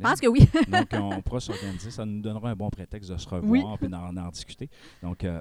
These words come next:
Speaker 2: merci beaucoup d'avoir pris le temps de nous parler de ton article.
Speaker 1: Ben, merci
Speaker 2: Puis,
Speaker 1: à
Speaker 2: écoute,
Speaker 1: toi.
Speaker 2: euh, de toute façon, on va assurément se reparler d'un autre sujet dans un prochain
Speaker 1: Oui.
Speaker 2: podcast.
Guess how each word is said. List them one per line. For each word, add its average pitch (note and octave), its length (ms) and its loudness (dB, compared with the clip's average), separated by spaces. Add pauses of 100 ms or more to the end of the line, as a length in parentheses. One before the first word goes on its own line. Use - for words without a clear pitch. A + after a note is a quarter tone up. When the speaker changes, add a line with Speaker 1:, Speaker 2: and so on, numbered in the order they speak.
Speaker 2:
merci G#2+ 320 -6
beaucoup - 220 -6
d'avoir F#2+ 240 -6
pris G#2 140 -10
le - 40 -18
temps A#2 140 -8
de G2 120 -4
nous F2 120 -8
parler F#2 260 -10
de - 60 -16
ton F2 180 -6
article. - 400 -12 (160)
Speaker 1:
Ben, E3+ 100 -6
merci F#3 200 -4
Speaker 2:
Puis, - 80 -4
Speaker 1:
à G#3 40 -4
Speaker 2:
écoute, G#3 120 -2
Speaker 1:
toi. A#3 140 -4
Speaker 2:
euh, E2 440 -8
de E2+ 80 -10
toute - 140 -16
façon, A#2 400 -6
on F2+ 160 -10
va G2 100 -6
assurément A#2+ 480 -8
se A#2+ 140 -10
reparler F2+ 360 -6
d'un F#2 140 -6
autre F2+ 240 -10
sujet E2+ 300 -10
dans D#2+ 240 -12
un D2 60 -10
prochain - 340 -14
Speaker 1:
Oui. B3+ 160 -2
Speaker 2:
podcast. - 340 -18